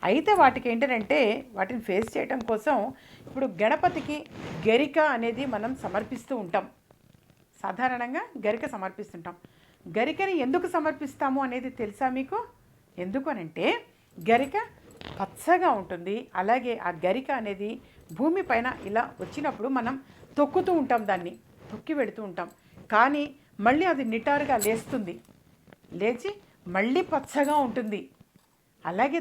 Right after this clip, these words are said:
దాన్ని ఎంతన్నా కోస్తూ ఉండండి, మీరు కోయండి, మళ్ళీ మొలుస్తూ ఉంటుంది. ఆ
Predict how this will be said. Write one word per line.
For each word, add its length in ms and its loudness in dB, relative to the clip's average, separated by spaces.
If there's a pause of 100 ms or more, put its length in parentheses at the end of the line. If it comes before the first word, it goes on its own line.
దాన్ని 240 0
ఎంతన్నా 420 2 (100)
కోస్తూ 400 -2
ఉండండి, 380 0
మీరు 180 -12
కోయండి, 320 0 (460)
మళ్ళీ 260 2 (140)
మొలుస్తూ 360 0 (120)
ఉంటుంది. 340 0 (1300)
ఆ 40 2